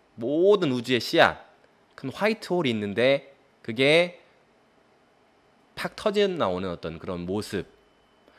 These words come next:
어질 양자의 그런 뜻이 사실 있습니다. 근데 우리가 이런 이 발기리의 송가를 보면은, 동양에서는 학문에 거짓이 없어요.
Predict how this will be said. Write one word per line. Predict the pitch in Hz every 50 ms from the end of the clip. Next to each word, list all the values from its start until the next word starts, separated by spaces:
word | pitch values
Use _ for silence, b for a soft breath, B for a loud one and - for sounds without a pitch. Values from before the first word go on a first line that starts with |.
| b b b b
어질 | 92 104 107 120 113 110
양자의 | 98 90 92 98 90 - 104 92 95 113 120
그런 | - - 101 95 101
뜻이 | - 160 - - 117 87
사실 | 98 110 117 - -
있습니다. | - - - - 156 147 143 135 139 - - - _ _ _ _ _ _ _ _ B B B B B B B B B B B B B B B B B
근데 | - 127 131 135 165 180 190 196 - - - - - _ _ _ _ _ _ _ _ _ -
우리가 | 113 117 127 127 120
이런 | 113 117 120 120 120 113 113 107 - _ _ _ -
이 | 110 101 95 92 _ -
발기리의 | - 127 139 156 185 185 180 170 165 156
송가를 | 143 - 202 202 196 196 190 170 139
보면은, | - 113 104 107 107 120 147 147 127 90 78 80 _ b b b b b b
동양에서는 | - 143 175 202 214 208 202 196 190 180 170 - 156 143 143 143 147 143 143 135 - - _ _ _ _ _ _ _ _
학문에 | - - - 233 254 254 254 247 233 -
거짓이 | - - - 131 127 190 190 - - 110
없어요. | 87 - - - 82 73 65 58